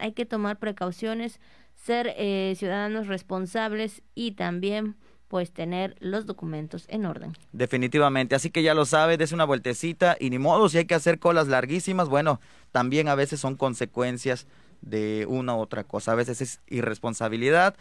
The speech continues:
Speaker 2: o a veces, como lo mencionaban también, por falta de, de recursos económicos debido a la pandemia, pero bueno, hay que tener paciencia y ojalá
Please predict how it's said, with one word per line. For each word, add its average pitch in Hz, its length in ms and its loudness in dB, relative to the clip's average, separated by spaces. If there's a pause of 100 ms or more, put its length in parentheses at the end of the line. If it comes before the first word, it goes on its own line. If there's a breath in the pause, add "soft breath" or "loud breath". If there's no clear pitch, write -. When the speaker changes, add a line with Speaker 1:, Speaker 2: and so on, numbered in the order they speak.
(200 loud breath)
Speaker 2:
o 117 100 -2
a 117 80 0
veces, 131 220 -4
como 117 180 0
lo 110 80 2
mencionaban 113 540 2
también, 113 340 -2
por 110 160 -2
falta 117 380 0
de, 104 260 -2 (360 soft breath)
de 117 120 0
recursos 135 420 0
económicos 135 640 2
debido 123 220 4
a - 20 4
la 117 80 4
pandemia, 147 500 0
pero 127 220 2
bueno, 139 260 2 (200 soft breath)
hay - 120 0
que 170 120 -2
tener 165 260 4
paciencia 202 760 2
y 135 160 0
ojalá 131 500 2